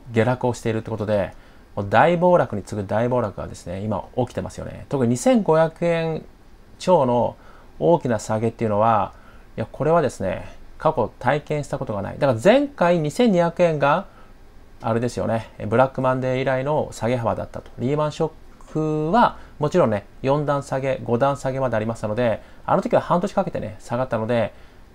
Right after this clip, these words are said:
まあ、一日一日のですね、下げはまあ千円とかだったかもしれないですけども、それでもですね、えー、それがい-、半年以上、あの、続いてね、五段下げぐらいになると、四十パーセントとか五十パーセントぐらいのですね、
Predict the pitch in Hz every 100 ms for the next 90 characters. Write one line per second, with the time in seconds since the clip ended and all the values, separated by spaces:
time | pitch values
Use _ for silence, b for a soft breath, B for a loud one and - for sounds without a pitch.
0 | - 170 151 - 240 247 - 240 240 233
1 | 226 233 233 220 123 104 110 - 117 127
2 | 107 98 - 117 104 87 - - - -
3 | - 110 - 98 95 - 95 92 - 107
4 | 143 160 - B B B - - 170 175
5 | 123 - 131 120 - 101 98 - 135 127
6 | - - - 131 - 156 180 190 202 139
7 | - - - - - 95 - - - -
8 | 113 117 131 - b - 120 165 180 185
9 | 185 190 180 185 180 - 233 107 - -
10 | - - - 117 120 117 113 113 90 -
11 | - 95 101 113 - 113 107 107 104 -
12 | - - 101 87